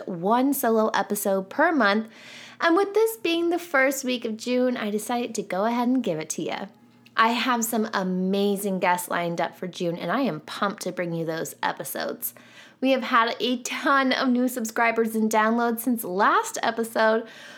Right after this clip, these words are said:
which just makes me so dang giddy. So if you are new here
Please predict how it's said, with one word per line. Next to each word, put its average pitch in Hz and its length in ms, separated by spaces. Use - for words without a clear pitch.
which 262 140
just 285 220
makes 262 580
me 294 180
so 311 800
dang 247 600
giddy. 233 460
So - 220
if 220 140
you 226 140
are 202 140
new 262 380
here 339 560